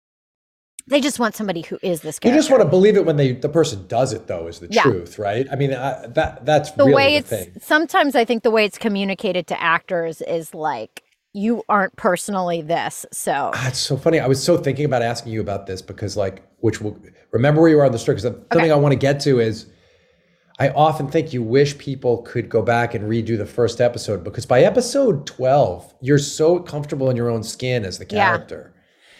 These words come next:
Speaker 2: And, like, that's really what people in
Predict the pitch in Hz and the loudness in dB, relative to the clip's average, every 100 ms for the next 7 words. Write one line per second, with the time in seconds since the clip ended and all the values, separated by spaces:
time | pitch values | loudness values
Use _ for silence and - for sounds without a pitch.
0 | - - - 175 160 160 151 147 - 175 | -20 -20 0 4 4 4 4 2 -2 -2
1 | 185 196 269 208 143 - - - 160 139 | 0 4 6 6 4 0 -16 -8 -6 -2
2 | 139 120 | 0 0